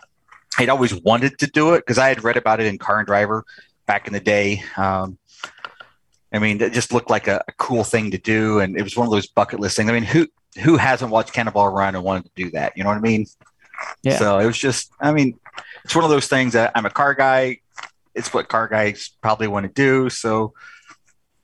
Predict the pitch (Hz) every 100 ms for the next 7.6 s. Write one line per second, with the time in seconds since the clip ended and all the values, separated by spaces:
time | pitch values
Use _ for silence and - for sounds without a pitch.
0 | _ - 110 113 98 - 87 90 92 98
1 | 95 92 95 92 98 92 - - 87 90
2 | 92 92 - - - - _ - 98 -
3 | - 107 117 127 - 123 - 123 127 127
4 | 127 123 135 131 - 104 101 _ - 110
5 | 95 92 87 - 85 87 - _ - -
6 | 95 92 90 90 92 87 87 87 87 87
7 | - 98 - - - -